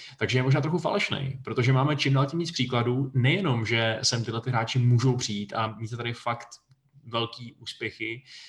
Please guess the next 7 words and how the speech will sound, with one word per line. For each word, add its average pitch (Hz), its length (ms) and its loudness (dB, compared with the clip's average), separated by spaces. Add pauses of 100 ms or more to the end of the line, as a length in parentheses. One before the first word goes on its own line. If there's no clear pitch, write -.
(180)
eh, 110 300 -2
a, 107 480 0
a - 300 -8
prostě 113 280 -8
dokazovat, 110 420 -4
že 113 460 -2 (320)
jsou 117 500 0